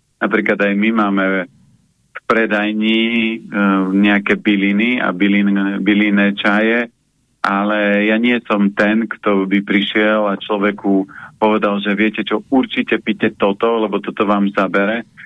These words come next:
To, čo máme v praxi overené, a my spolupracujeme s firmou Serafín,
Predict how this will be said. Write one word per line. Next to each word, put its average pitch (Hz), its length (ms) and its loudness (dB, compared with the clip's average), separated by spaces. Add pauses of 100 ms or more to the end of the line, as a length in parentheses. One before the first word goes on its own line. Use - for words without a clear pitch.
(260)
To, 165 120 2
čo 175 160 -2
máme 160 460 -2
v - 100 -20
praxi 131 560 -2
overené, 113 840 0 (540)
a 110 400 0
my 113 240 -2 (320)
spolupracujeme 117 960 -2
s - 40 -16 (120)
firmou 110 480 2
Serafín, 117 720 0